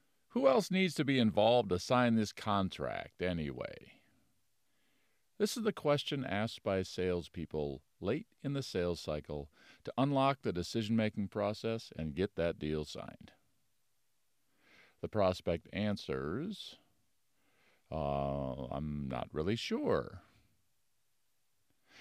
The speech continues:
The rep senses that the prospect is tensing up and starting to shut down the conversation. They must know more than they're letting on. The rep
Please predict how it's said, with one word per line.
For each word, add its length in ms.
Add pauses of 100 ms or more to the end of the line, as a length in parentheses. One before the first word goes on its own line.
(100)
The 80
rep 180
senses 480
that 160
the 80
prospect 640
is 120
tensing 480
up 220 (160)
and 160
starting 320
to 80
shut 300 (100)
down 300
the 80
conversation. 880 (480)
They 120
must 400
know 200
more 280
than 100
they're 160
letting 320
on. 240 (880)
The 80
rep 200